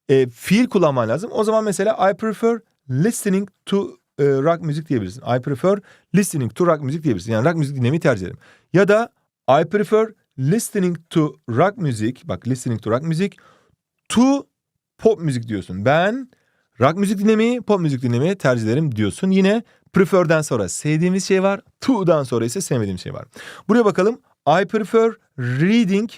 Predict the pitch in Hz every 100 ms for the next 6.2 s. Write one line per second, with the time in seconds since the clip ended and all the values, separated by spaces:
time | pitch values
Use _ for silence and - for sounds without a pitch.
0 | _ - 110 113 120 147 165 - - 170
1 | 160 156 131 135 139 165 180 180 175 180
2 | 226 233 _ _ _ _ _ - 208 240
3 | 269 - _ 143 214 - 196 208 _ _
4 | _ _ _ - 185 175 127 95 135 123
5 | 98 131 156 147 147 165 _ _ - 156
6 | 180